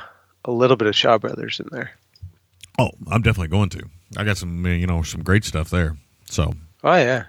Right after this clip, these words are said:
Speaker 1: yeah.
Speaker 2: And then, of course, you know, anything with the, the Yuen Woo-ping has directed could go,
Speaker 1: Yeah.
Speaker 2: come across his radar and
Speaker 1: Get a little Dreadnought going.
Speaker 2: Oh my God, that'll blow his mind.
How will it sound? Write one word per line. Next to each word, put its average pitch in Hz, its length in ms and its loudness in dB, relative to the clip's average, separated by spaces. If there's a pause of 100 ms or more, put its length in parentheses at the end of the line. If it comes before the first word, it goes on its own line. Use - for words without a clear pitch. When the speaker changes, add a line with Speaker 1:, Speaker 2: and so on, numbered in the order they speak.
Speaker 1:
yeah. 131 140 -2
Speaker 2:
And 92 120 0
then, 87 100 0
of 85 60 -4
course, 85 320 0
you 95 80 4
know, 85 100 4
anything 92 400 2
with 87 160 0
the, 87 180 2
the 82 140 -2
Yuen 90 240 0
Woo-ping 85 460 0
has 82 260 0
directed 82 480 -2 (380)
could 76 260 -4
go, - 80 0
Speaker 1:
Yeah. 123 220 2
Speaker 2:
come 85 160 -4
across 85 260 0
his 78 160 -4
radar 80 360 0
and 78 180 -4 (500)
Speaker 1:
Get 131 120 2
a - 20 2
little 117 180 2
Dreadnought 120 520 2
going. 131 360 -2
Speaker 2:
Oh 92 220 4
my - 80 -4
God, 80 240 -4
that'll 92 160 0
blow 85 180 0
his 90 100 2
mind. 101 280 0